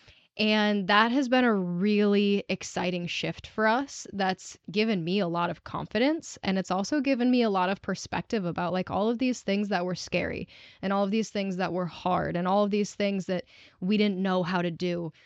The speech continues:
They're not as scary anymore, and they're not as hard, and we did 'em already, so we know how to do it a second time. And you can start to frame your mind for those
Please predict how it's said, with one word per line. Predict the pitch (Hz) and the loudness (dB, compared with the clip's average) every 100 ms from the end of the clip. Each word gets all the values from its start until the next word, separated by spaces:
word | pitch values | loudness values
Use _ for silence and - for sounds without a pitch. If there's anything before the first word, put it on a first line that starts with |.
| _ _ _ - | _ _ _ 0
They're | 233 | 4
not | 269 | 4
as | 262 | 4
scary | - - 254 247 | 0 -2 2 4
anymore, | 190 165 160 - | 2 0 -4 -4
and | 131 | -2
they're | 196 | 2
not | 214 220 | 2 2
as | 208 | 0
hard, | - - - - 185 | -4 -8 -8 -12 -4
and | 202 196 190 - | 0 0 0 -4
we | 185 214 | -2 0
did | 240 320 | 4 4
'em | 202 | 4
already, | 151 135 - | 0 -6 -6
so | 175 - 196 | -6 -2 0
we | 208 | 0
know | 208 196 | 2 0
how | 190 | 0
to | |
do | 170 175 | -4 -4
it | 170 | -6
a | |
second | 165 165 175 160 | -4 -6 -6 -10
time. | - 214 180 170 - - - _ - | -2 0 0 -4 -16 -20 -20 _ -2
And | 226 | 2
you | 233 | 2
can | 240 254 | 2 -2
start | 226 - 220 - | -2 0 0 0
to | - | -4
frame | 269 - 208 214 226 | -6 -2 0 2 2
your | 208 185 | 0 0
mind | 175 185 214 196 180 170 - - | -2 -2 0 0 -2 -6 -10 -16
for | - 208 | -4 -2
those | 185 202 196 - - | 2 0 0 -4 -16